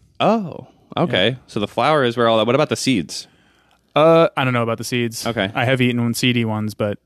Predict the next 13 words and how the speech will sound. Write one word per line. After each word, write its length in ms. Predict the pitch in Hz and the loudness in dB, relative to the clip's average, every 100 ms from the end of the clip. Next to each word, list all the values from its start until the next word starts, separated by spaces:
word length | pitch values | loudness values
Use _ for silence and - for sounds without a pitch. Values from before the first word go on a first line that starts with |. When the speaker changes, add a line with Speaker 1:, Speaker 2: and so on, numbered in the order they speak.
| _ - | _ -8
Speaker 2:
in 320 | 127 113 107 | -4 -4 -4
the 160 | 107 104 | -4 -6
flower 320 | - 107 107 | -4 -4 -2
head, 260 | 104 104 104 | -4 -6 -8
so, 240 | 107 104 117 | -6 -6 -6
you 80 | |
know, 100 | 110 | -6
you're 160 | 107 104 | -6 -4
already 180 | 101 104 | -4 -6
getting 240 | 101 101 | -6 -6
overwhelmed. 460 | 101 104 104 104 - - | -4 -2 -2 -4 -8 -8
Speaker 1:
Okay, 220 | 113 107 101 | -4 -2 0
cool. 300 | 107 101 | 0 0